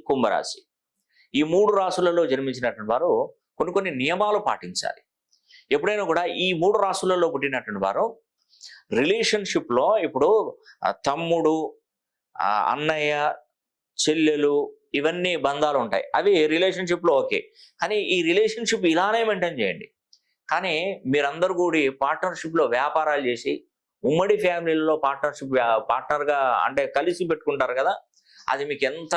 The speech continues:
మాత్రం పనిచేయదు. ఒకవేళ పనిచేసినా మీరు లాస్ట్ వరకు మీరు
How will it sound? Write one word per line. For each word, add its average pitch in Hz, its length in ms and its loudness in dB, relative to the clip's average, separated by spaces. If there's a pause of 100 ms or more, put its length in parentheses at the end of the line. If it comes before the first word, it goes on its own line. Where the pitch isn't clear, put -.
(120)
మాత్రం 143 300 -2
పనిచేయదు. 98 460 -2 (800)
ఒకవేళ 196 360 4 (100)
పనిచేసినా 170 560 0 (640)
మీరు 160 300 2 (340)
లాస్ట్ 180 380 0
వరకు 185 340 2 (380)
మీరు 147 140 0